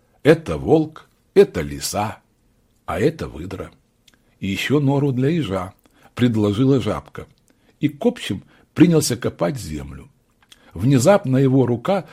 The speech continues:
наткнулась на какой-то предмет. Он вытащил его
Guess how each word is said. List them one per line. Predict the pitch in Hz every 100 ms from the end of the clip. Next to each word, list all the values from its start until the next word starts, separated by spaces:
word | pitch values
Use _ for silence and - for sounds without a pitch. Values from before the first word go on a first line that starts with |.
| -
наткнулась | 98 120 120 107 113 156 175
на | 127
какой-то | 120 131 151 156 160
предмет. | - 156 117 95 71 - - _ _ _ _ _ _ _ _ _ _ _
Он | 110 101 85
вытащил | 69 107 147 - 165
его | 165 156 151